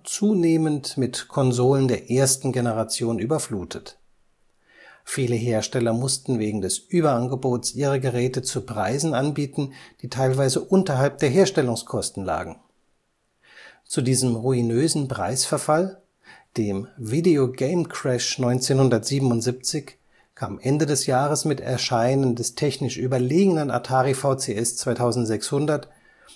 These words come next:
zudem noch ein direkter Konkurrent für Fairchilds Channel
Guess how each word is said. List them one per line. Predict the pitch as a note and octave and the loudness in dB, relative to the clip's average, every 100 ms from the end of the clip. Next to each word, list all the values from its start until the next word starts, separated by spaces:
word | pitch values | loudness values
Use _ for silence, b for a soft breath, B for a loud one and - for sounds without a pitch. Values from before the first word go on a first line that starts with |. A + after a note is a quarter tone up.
| b - | b -6
zudem | - B2+ D#3 E3 | -2 2 4 4
noch | D#3 C#3 | 4 0
ein | - D3 C3+ C3+ C3+ | -2 -2 0 0 -2
direkter | C3 B2+ D3+ - - D3 | -4 0 -2 -2 0 0
Konkurrent | D3 D#3 C3 D#3+ F#3 G#3+ - | 2 0 4 4 6 4 0
für | - - - A2 G2+ | -8 -6 -2 0 0
Fairchilds | - B2+ A#2+ - C3+ A#2+ A#2 - - | 2 2 2 2 0 2 0 -4 -6
Channel | - B2 B2 | -2 0 0